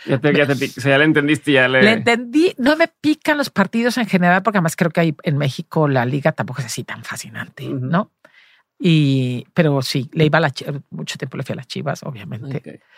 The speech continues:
Speaker 2: Eh, me gustan mucho los buen-, o sea, los mundiales me encantan, o sea,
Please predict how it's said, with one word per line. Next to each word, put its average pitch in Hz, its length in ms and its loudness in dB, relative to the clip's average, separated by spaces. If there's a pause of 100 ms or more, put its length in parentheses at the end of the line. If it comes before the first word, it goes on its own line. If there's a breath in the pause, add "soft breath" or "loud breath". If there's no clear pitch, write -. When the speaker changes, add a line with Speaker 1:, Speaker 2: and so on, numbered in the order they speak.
(400 loud breath)
Speaker 2:
Eh, 160 220 2
me 180 100 4
gustan 185 300 2
mucho 233 180 -2
los 214 100 2
buen-, 170 220 0
o 156 80 -2
sea, 151 140 -2
los 143 180 -2
mundiales 185 480 2
me 151 80 0
encantan, 107 460 -6 (100)
o - 40 -20
sea, 117 320 -10